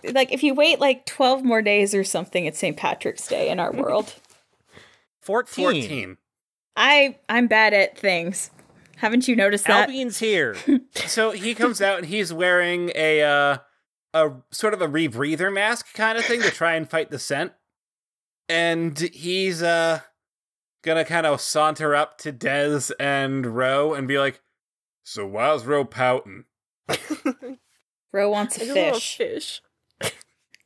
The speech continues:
Speaker 1: A dead fish.
Speaker 3: Why?
Speaker 4: I don't wanna
Speaker 3: Is this
Speaker 4: explain
Speaker 3: gonna
Speaker 4: it
Speaker 3: help the
Speaker 4: again.
Speaker 3: investigation?
Speaker 4: It was, but now it's not. So any smart guy plan would be good. <laughs>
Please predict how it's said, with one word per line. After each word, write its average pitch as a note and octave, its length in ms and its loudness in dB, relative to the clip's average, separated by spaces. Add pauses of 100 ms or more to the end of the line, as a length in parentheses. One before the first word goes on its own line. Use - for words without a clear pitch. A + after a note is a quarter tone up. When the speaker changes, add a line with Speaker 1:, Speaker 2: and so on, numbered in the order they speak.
Speaker 1:
A F#3 60 -2
dead F3 340 -2
fish. - 380 -8
Speaker 3:
Why? G#2+ 500 0 (720)
Speaker 4:
I C4+ 100 -2
don't D#4 140 -4
wanna C#4 140 -4
Speaker 3:
Is G#3 80 -4
this G#2+ 140 -6
Speaker 4:
explain - 220 -2
Speaker 3:
gonna A2+ 100 -2
Speaker 4:
it G#2+ 80 -4
Speaker 3:
help A#2+ 200 0
the F#2+ 100 -4
Speaker 4:
again. A2+ 160 -2
Speaker 3:
investigation? A#2 920 -4 (280)
Speaker 4:
It C#4+ 320 -4
was, A#3+ 760 -2 (400)
but G3 200 -6
now G#3 200 0
it's A#3+ 180 -8
not. F3+ 480 -4 (580)
So A3+ 300 -2
any A3 300 -4 (160)
smart F#3 520 -4
guy F3 200 -4
plan E3+ 360 -6
would E3+ 120 -14
be F3+ 220 -8
good. E3 320 -4 (120)
<laughs> - 40 -18